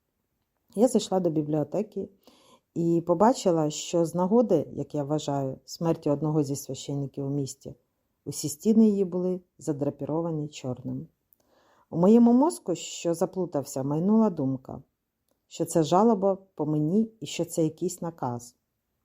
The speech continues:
Іншими словами, прийшла моя година. О шостій годині бібліотека закрилася,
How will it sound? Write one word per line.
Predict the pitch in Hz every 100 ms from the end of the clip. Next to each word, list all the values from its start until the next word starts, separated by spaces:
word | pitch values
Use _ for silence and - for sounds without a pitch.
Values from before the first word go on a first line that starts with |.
| _ _ -
Іншими | 190 - 170
словами, | 180 175 180 226
прийшла | 226 - 156 156
моя | 160 156
година. | 151 147 135 135 135 151 _ _ _ _ _ _ _ _ _
О | -
шостій | - 240 247
годині | 226 196 240 262
бібліотека | 214 175 175 165 190 190 175
закрилася, | 165 170 147 131 123 - -